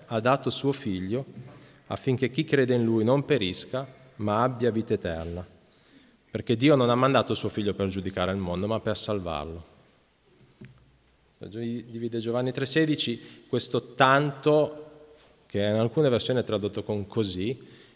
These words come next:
in questo modo, cioè è riferito a qualcosa che viene prima del testo. Quindi Dio è così che ha amato il mondo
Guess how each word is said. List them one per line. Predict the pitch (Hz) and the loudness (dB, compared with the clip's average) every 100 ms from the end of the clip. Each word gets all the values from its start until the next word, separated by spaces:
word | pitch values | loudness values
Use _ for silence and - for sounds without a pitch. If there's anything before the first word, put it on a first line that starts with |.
| _ - | _ -6
in | 120 | -4
questo | 113 147 - 135 | 4 4 4 0
modo, | 113 95 92 120 | 0 0 -2 -4
cioè | - 117 | 0 2
è | |
riferito | 127 127 143 180 127 | 2 0 0 0 2
a | 113 110 | 0 0
qualcosa | 123 117 135 120 | -2 0 -4 -2
che | 107 | -2
viene | 110 104 | -2 -2
prima | 104 117 113 | -2 -2 0
del | 98 98 | -2 -4
testo. | 95 82 - - 110 - - _ _ _ _ _ | -4 -4 -6 -10 -12 -14 -20 _ _ _ _ _
Quindi | 139 135 123 | 2 4 4
Dio | 143 185 139 127 | 6 8 8 6
è | 143 | 2
così | - 160 151 | 4 4 4
che | - | 2
ha | 104 | 0
amato | 101 98 107 | 0 -2 -4
il | 98 | -4
mondo | 92 90 90 90 - | -4 -4 -6 -10 -14